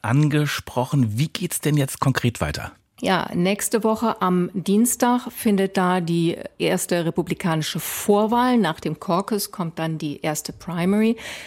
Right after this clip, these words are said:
Speaker 2: findet dort in New Hampshire statt. Und dann, ähm, kommen als nächstes Nevada, South Carolina, die anderen Vorwahlen.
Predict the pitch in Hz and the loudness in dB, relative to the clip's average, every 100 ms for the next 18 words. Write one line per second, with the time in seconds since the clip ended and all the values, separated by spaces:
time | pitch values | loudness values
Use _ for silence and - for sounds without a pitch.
0 | - - 214 196 190 185 180 190 185 170 | -16 0 2 4 2 2 2 0 0 2
1 | 175 165 175 220 214 - 233 - - - | 2 0 0 0 0 0 -2 -2 -16 -18
2 | - - - _ 226 214 - - 185 180 | -18 -20 -20 _ 2 2 -2 2 4 4
3 | 214 226 - 208 208 220 214 208 - - | 4 2 2 0 4 4 4 0 -6 2
4 | 220 214 175 196 - 196 196 - 196 180 | 4 6 4 0 0 0 0 -2 -2 0
5 | 185 170 180 190 202 196 196 196 190 185 | 0 2 4 4 4 4 2 2 0 0
6 | - 190 180 185 190 196 196 175 165 - | 0 0 2 4 4 4 4 2 0 2
7 | 175 262 214 175 175 - 175 160 160 165 | 4 4 4 2 0 0 0 2 2 4
8 | 202 | 2